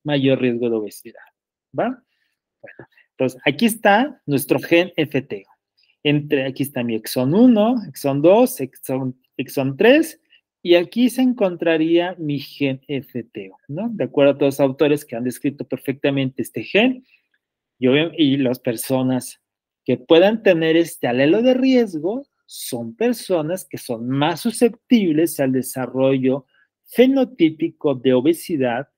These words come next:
pero aparte se ha observado que tienen mayor gusto por alimentos grasosos y alimentos ricos en azúcares simples. Ojo lo de azúcares simples.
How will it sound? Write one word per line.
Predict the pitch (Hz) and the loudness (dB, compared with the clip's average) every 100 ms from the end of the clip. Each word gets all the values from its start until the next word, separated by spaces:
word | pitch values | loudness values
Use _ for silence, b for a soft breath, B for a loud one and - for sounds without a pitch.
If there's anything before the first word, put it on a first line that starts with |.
| _ _ _ _ - | _ _ _ _ 2
pero | 220 247 | 4 4
aparte | 247 - 165 156 151 160 | 2 -2 -2 -2 -2 -4
se | 156 240 | -2 -4
ha | |
observado | - - 208 165 147 127 131 143 | -4 -2 0 2 2 2 0 -4
que | - 143 | -6 -6
tienen | 143 147 143 139 | -4 -4 -2 -4
mayor | 139 143 170 220 | -2 0 2 0
gusto | 214 190 220 - - - 139 175 202 | 0 0 0 -2 -6 -4 -2 -2 -4
por | - 147 | 0 2
alimentos | 143 139 139 139 143 151 156 - 156 156 | 2 2 0 -2 -4 -4 -6 -4 -2 -2
grasosos | 127 127 113 - - 208 226 - 277 302 - _ _ _ _ _ _ _ - | 0 0 0 -6 -6 -4 -4 -6 -6 -6 -16 _ _ _ _ _ _ _ -6
y | 165 | 2
alimentos | 160 151 151 151 165 180 160 - 202 214 - _ _ | 4 4 2 0 -2 -2 -6 -4 -4 -4 -12 _ _
ricos | - 202 226 - 214 - | -6 -6 -4 -4 -4 -4
en | 160 | -6
azúcares | 135 - 156 165 156 147 - | -6 -2 -2 0 -2 -4 -10
simples. | - - - 156 127 - 104 - _ _ _ | -14 -10 0 0 0 -4 -10 -12 _ _ _
Ojo | 226 233 - 202 | 4 4 6 6
lo | 190 | 6
de | 165 | 4
azúcares | 143 - 131 143 127 113 | 2 -2 -6 -4 -4 -6
simples. | 147 143 131 123 104 - - | -6 -4 -4 -8 -10 -14 -20